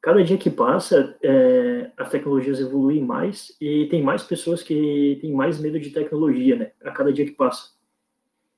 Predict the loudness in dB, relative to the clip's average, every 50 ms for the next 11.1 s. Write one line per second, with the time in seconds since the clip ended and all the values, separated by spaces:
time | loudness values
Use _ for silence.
0 | _ _ 0 4 6 6 6 6 4 4 4 4 4 4 2 -2 -4 -2 -2 0
1 | 0 0 -2 0 2 4 4 4 2 0 -4 -4 0 2 4 4 4 2 0 -4
2 | -10 -10 -8 -4 -2 0 2 4 4 2 2 -2 -4 -8 -10 -10 -10 -8 -8 -6
3 | -6 -6 -4 -4 -4 -2 -2 -2 0 0 0 -2 -2 -4 -4 -4 -4 -2 -2 -2
4 | -2 -2 -2 -6 -10 -10 -8 -6 -4 -2 0 2 2 0 2 0 -2 -2 -2 -2
5 | 0 0 0 0 0 -2 -2 -2 0 2 4 4 4 4 2 2 -2 -4 -6 -6
6 | -6 -4 -2 -2 0 0 0 0 -2 -2 -6 -8 -12 _ -16 -12 -2 0 0 0
7 | 2 0 -2 0 0 -2 -2 -2 -2 -2 -2 -2 0 0 2 2 2 0 -2 -6
8 | -12 _ _ _ _ _ _ _ _ _ _ _ _ _ _ _ 0 4 4 6
9 | 6 6 4 2 2 2 4 4 4 4 2 2 0 -2 -4 -6 0 4 4 4
10 | 4 2 -2 -4 -4 -6 -6 -6 -6 -4 -2 -2 0 0 0 0 0 0 0 -2
11 | -4 -10